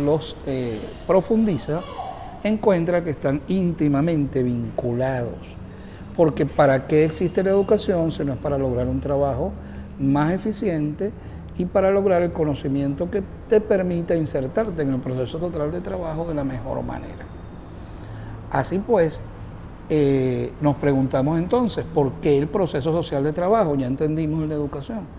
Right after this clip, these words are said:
Y la primera pregunta sería, ¿para qué trabaja el ser humano? Las respuestas suelen ser ambiguas,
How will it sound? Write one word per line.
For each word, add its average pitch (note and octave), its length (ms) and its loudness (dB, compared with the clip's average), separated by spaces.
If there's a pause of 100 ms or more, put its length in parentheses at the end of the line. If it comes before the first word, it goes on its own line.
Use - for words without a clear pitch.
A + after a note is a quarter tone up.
(520)
Y E3 80 2
la D3+ 100 4
primera B2+ 440 0
pregunta D#3 440 0
sería, D#3+ 440 -2 (680)
¿para C#3+ 360 4
qué G3+ 140 -2
trabaja D3 600 -4
el A#2 80 -8
ser B2+ 220 -8
humano? A2+ 380 -8 (1600)
Las E3+ 140 4
respuestas F#3+ 500 2
suelen D#3+ 240 -2
ser D#3 160 0
ambiguas, C#3+ 600 -2